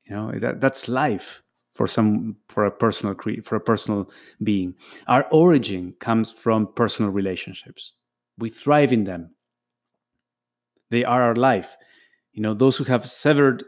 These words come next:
every relationship, even if they're biologically alive, they're dying spiritually. We just cannot live that way.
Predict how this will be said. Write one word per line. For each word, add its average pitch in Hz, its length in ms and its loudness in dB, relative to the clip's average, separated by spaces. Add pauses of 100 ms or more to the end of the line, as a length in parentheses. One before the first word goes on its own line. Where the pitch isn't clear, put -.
(140)
every 120 340 0
relationship, 113 920 -2
even 165 260 4
if 120 100 2
they're 123 180 2
biologically 113 880 -2
alive, 107 500 -6 (600)
they're 139 300 -2
dying 113 500 0 (100)
spiritually. - 680 -6 (1000)
We - 80 -14
just - 240 -8
cannot 135 320 4
live 127 300 2 (340)
that 110 160 -6
way. 101 240 -10